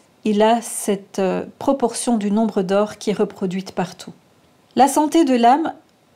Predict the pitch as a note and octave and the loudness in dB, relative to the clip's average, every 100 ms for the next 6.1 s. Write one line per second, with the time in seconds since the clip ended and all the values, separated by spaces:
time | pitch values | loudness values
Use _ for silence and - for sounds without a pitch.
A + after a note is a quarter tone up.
0 | _ - - A3+ A#3+ C#4+ C#4 C#4 C#4 A#3 | _ -6 -2 2 2 2 2 0 0 -2
1 | C#4+ B3+ A#3+ - B3 A#3+ A3 B3+ B3 A#3+ | 0 0 0 0 2 2 2 0 0 -4
2 | G3+ B3+ A#3+ G3+ A#3 B3 B3 G#3 A3+ G3 | 0 2 2 2 0 0 0 -2 0 0
3 | F#3+ F#3 F#3 F#3 G3+ A3+ - - B3 B3 | 0 0 -2 -2 0 -2 -6 -2 0 0
4 | - B3+ A3+ - C#4 A#3 G#3 - G#3 G#3+ | 0 0 0 4 4 2 -2 0 0 0
5 | - G3 G3 G3+ G3+ F#3 F3+ - - - | -2 -2 0 -2 -2 -4 -6 -10 -16 -16
6 | - | -20